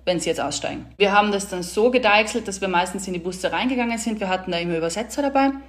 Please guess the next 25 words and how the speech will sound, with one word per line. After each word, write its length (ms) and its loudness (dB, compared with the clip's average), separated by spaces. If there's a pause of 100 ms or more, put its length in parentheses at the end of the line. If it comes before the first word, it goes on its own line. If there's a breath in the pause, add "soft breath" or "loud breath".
(220 loud breath)
und 340 2
die 60 2
Leute 280 6
einfach 220 -2
gefragt 420 -2
haben, 220 6
ob 140 0
es 80 -6
irgendwas 360 -4
gibt, 220 -2
ob 100 -2
jemand 240 0
was 160 -6
braucht. 360 6
Wir 140 0
haben 240 2
gratis 360 -4
Kaffee, 460 0
Tee, 240 4
was 160 -2
zum 140 -8
Essen, 520 0
Medikamente 880 0
und 240 0
dann 240 4